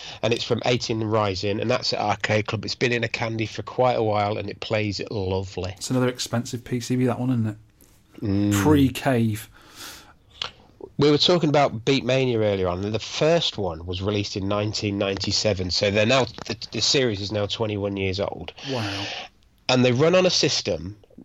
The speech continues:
Speaker 1: currently called the Flower System. Have you heard of this? They're all,
Speaker 2: No.
Speaker 1: they're, all the cabs are linked to servers in Japan.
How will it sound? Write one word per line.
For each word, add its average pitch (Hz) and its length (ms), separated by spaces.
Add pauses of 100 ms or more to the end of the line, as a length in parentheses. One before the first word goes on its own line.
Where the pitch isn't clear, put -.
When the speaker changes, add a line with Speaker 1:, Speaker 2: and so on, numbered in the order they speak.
(260)
Speaker 1:
currently 98 520
called 101 280
the 107 60
Flower 113 440
System. - 400
Have 95 100
you 113 120
heard 110 140
of 87 80
this? 80 260
They're 104 180
all, 120 80
Speaker 2:
No. 135 120
Speaker 1:
they're, 110 300 (560)
all 175 240
the 160 80
cabs 101 480
are 110 80
linked 110 580
to - 120
servers 98 480
in 92 100
Japan. 90 420